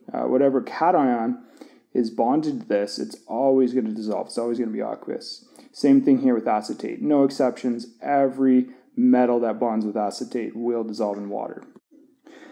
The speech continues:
The rest of them in this, uh, top part of the chart do have exceptions. So most things that bond with chloride will dissolve except for silver, mercury, or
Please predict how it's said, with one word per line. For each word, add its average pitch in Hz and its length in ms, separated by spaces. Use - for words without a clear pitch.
The 135 80
rest 143 380
of 160 100
them 151 180
in 127 140
this, - 480
uh, 123 260
top - 320
part 131 220
of 127 60
the 120 100
chart 120 440
do 147 220
have 135 200
exceptions. 117 680
So 123 220
most 143 1300
things 139 400
that 120 180
bond 120 260
with 107 200
chloride 139 680
will 139 360
dissolve 120 800
except - 800
for 117 720
silver, 113 800
mercury, 110 680
or 101 480